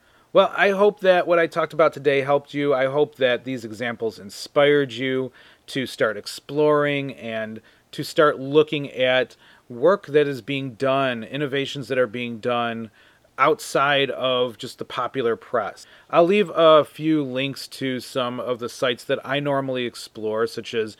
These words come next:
interesting engineering dot com and other places like that, that do talk about these,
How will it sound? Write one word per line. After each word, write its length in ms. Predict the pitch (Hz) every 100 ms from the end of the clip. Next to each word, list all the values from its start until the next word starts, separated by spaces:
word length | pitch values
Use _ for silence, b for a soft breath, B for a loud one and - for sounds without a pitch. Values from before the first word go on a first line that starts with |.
| B B B
interesting 640 | 139 143 151 139 - 139
engineering 680 | 127 127 123 123 127 127 120
dot 280 | 113 107 98
com 420 | - 120 117 113
and 160 | 107 110
other 220 | 104 117
places 380 | - 113 - 104
like 180 | 113 -
that, 260 | 127 120 _ B B B
that 240 | 175 175
do 180 | 127 220
talk 340 | 254 165 123 127
about 460 | 117 110 104 98
these, 400 | 117 117 113 -